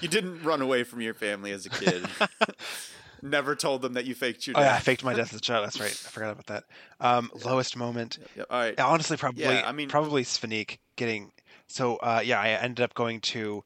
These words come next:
Speaker 2: um, what, what, what did we call it? Not the concrete jungle, the stone jungle. So New York City, the concrete jungle. Um,
Speaker 1: Yeah.
Speaker 2: and, uh,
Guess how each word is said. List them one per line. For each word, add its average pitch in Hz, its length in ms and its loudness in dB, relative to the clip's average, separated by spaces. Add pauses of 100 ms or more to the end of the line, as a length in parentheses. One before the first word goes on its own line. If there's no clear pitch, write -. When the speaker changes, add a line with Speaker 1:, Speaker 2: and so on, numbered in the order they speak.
(320)
Speaker 2:
um, 101 440 -4 (580)
what, 123 140 -4
what, 123 160 0
what 131 100 2
did 123 80 -10
we 131 80 -2
call 131 200 4
it? 127 80 2
Not 120 120 -2
the - 60 -18
concrete - 340 -10
jungle, 104 180 -8
the 117 100 2
stone 127 300 2
jungle. 107 460 -8
So 101 200 -8
New 113 80 -4
York 107 180 -6
City, 98 260 -8
the - 100 -20
concrete 107 340 -6
jungle. 92 300 -14 (360)
Um, 110 180 0
Speaker 1:
Yeah. - 160 -4 (580)
Speaker 2:
and, 110 480 -2 (720)
uh, 107 440 -2